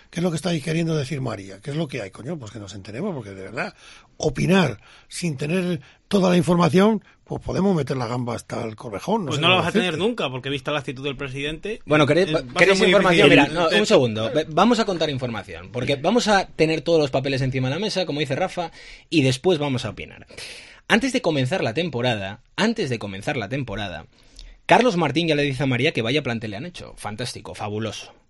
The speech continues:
Speaker 3: Que con los miembros que, con los mimbres que tiene, eh, tiene que arrasar en la categoría y, por lo tanto, tiene que conseguir el ascenso. Bien.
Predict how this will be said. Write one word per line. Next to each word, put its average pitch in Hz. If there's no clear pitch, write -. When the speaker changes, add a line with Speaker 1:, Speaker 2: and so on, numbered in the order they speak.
Speaker 3:
Que 113
con 104
los 110
miembros 123
que, 143
con -
los 113
mimbres 139
que 131
tiene, 170
eh, 98
tiene 131
que 123
arrasar 95
en 104
la 104
categoría 151
y, 151
por 120
lo 127
tanto, 147
tiene 143
que 117
conseguir 104
el 87
ascenso. -
Bien. -